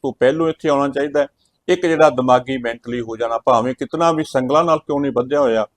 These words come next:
ਸਤਿਗੁਰੂ ਜੀ ਮਹਾਰਾਜ ਦੇ ਇਹ ਬਚਨ ਨੇ ਕਿ ਜਿਹੜੇ ਸ਼ਰਧਾ ਧਾਰ ਕਰਕੇ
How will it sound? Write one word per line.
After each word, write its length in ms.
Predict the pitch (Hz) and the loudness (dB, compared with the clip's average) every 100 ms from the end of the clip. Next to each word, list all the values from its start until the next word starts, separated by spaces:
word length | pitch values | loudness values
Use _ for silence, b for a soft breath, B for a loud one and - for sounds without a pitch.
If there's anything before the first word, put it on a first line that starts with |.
| _ _ _ | _ _ _
ਸਤਿਗੁਰੂ 440 | - 131 131 139 | 2 2 2 -6
ਜੀ 140 | 135 139 | -4 -2
ਮਹਾਰਾਜ 420 | 135 127 117 120 | 2 4 2 0
ਦੇ 200 | 131 131 127 | -4 -6 -8
ਇਹ 80 | 120 | -2
ਬਚਨ 320 | 117 113 160 160 | -2 0 0 0
ਨੇ 120 | 110 - _ _ _ | -4 -8 _ _ _
ਕਿ 60 | 123 | -2
ਜਿਹੜੇ 240 | 131 135 | 0 0
ਸ਼ਰਧਾ 500 | 123 151 170 190 165 | 0 -2 0 4 4
ਧਾਰ 220 | 151 123 107 | 4 2 2
ਕਰਕੇ 440 | 131 127 135 | -2 -2 -2